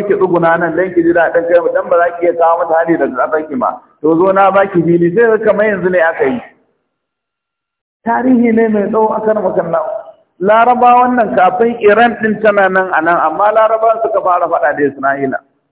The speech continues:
Kuma aka gwabza sosai, aka yi ma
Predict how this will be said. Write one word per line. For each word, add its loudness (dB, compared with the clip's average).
Kuma 0
aka 2
gwabza 0
sosai, 0
aka 0
yi 4
ma 0